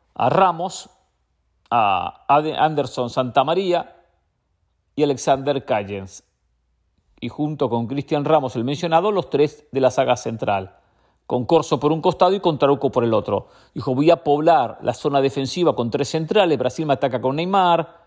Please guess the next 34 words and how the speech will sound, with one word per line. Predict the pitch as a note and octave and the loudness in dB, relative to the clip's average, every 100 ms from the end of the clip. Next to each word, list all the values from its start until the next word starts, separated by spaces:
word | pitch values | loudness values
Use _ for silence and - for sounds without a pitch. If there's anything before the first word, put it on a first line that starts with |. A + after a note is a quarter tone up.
| _ _ _ | _ _ _
me | C3 | -4
ataca | C#3+ B2+ A#2+ | -2 0 -2
con | C#3 | -2
Richarlison, | C#3 D#3 G#3+ F#3+ E3 D3 - D#3 D3+ - - | 0 0 4 4 2 -6 -2 -2 -2 -8 -6
en | B2+ | -4
este | C3 | -2
caso | B2 B2+ C#3 F3 | 0 0 2 4
Everton, | G3 D#3+ D#3 D3+ D#3+ D3 | 4 4 2 2 0 0
llega | A#2+ C#3 C#3 | -2 0 0
Paquetá, | - A#2+ E3 G#3 F#3+ D#3+ - _ _ _ | 0 -4 -2 0 2 0 -6 _ _ _
le, | A#2+ C3+ | -6 -6
le | G2 C3 | -4 -4
pongo | D3+ E3 | -2 -2
tres | E3 D3+ | -2 -2
centrales, | - C#3 A#2+ A#2+ G2 F#2+ - _ _ _ | -4 -6 -2 0 0 -4 -12 _ _ _
dos | B2+ E3+ E3 | 0 4 4
laterales | D#3 D3 D3 C#3 | 2 2 2 2
por | D#3 | 0
los | D3+ | 0
costados, | F#3+ - G#3 G3+ A3 - _ _ _ | -2 2 2 2 -4 -10 _ _ _
dos | - D3 - | -2 0 2
hombres | F3 D#3+ | 2 2
en | D#3 | 0
el | C#3 | -2
medio | D#3+ D#3+ D#3 - | 0 2 0 0
como | B2+ A#2+ | -4 0
Tapia | D#3+ D3+ C#3+ | 0 0 0
y | |
Yotun | C#3 D#3+ G3+ F3+ | 0 2 2 4
para | D3 | 2
que | C3+ | 2
manejen | B2 B2+ C#3+ D#3 | 0 0 0 0
el | E3+ | 0
partido, | G3 C4 A#3 A3+ | 0 0 0 0